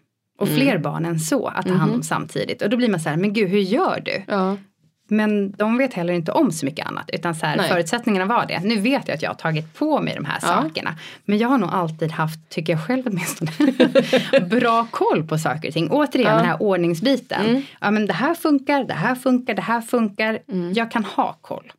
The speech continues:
Speaker 1: på
Speaker 2: Just
Speaker 1: flera
Speaker 2: det.
Speaker 1: olika saker.
Speaker 2: Ja.
Speaker 1: Ehm, och sen har ju jag kunnat kombinera de här.
Speaker 2: Just det, med varandra.
Speaker 1: Precis.
Speaker 2: Ja.
Speaker 1: Så det är inte så att när man träffar mig, jag är väldigt mycket jag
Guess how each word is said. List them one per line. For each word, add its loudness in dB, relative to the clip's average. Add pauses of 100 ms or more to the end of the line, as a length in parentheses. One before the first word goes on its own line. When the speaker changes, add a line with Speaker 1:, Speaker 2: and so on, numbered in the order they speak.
Speaker 1:
på -6
Speaker 2:
Just 2
Speaker 1:
flera -2
Speaker 2:
det. -2
Speaker 1:
olika -10
saker. -10
Speaker 2:
Ja. -6 (440)
Speaker 1:
Ehm, 0
och 0
sen 0
har 4
ju 4
jag -2
kunnat -4
kombinera 0
de 0
här. -6
Speaker 2:
Just 0
det, 0
med 0
varandra. 0 (220)
Speaker 1:
Precis. -2 (120)
Speaker 2:
Ja. -2 (160)
Speaker 1:
Så -2
det 2
är 2
inte 2
så -2
att -6
när -2
man -2
träffar -2
mig, 4
jag 4
är 4
väldigt 0
mycket 0
jag -4